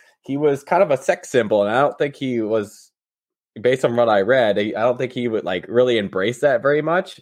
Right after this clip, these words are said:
He, I don't think he really wanted to be that, but, uh, yeah, I think he, from what I read, he was a humble guy, a good guy, and, uh,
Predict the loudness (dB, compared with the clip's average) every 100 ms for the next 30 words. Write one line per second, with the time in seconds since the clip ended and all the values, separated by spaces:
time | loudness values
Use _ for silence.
0 | -18 -8 -6 -2 -2 -2 -2 -2 -4 0
1 | 0 2 0 -2 -6 -8 -6 -2 -2 -2
2 | -4 -4 -4 -4 -2 0 0 -4 -6 _
3 | _ _ _ _ -2 0 2 0 0 -2
4 | -2 _ -6 -2 0 2 2 2 0 0
5 | 0 0 2 0 0 0 0 0 -4 -2
6 | 2 4 4 2 0 2 2 2